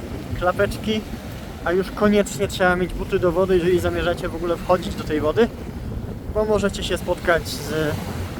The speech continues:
ostrymi kamieniami, z jeżowcami, z kawałkami rafy, no, wszystko, co was może poranić.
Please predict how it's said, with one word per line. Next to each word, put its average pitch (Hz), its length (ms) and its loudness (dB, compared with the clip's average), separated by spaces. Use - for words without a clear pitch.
ostrymi 196 380 0
kamieniami, 196 600 4
z 156 120 -4
jeżowcami, 180 1000 2
z 156 320 -6
kawałkami 190 540 0
rafy, 175 460 2
no, 175 80 -8
wszystko, 196 420 -4
co 175 120 -4
was 175 160 -4
może 165 240 -4
poranić. 170 500 0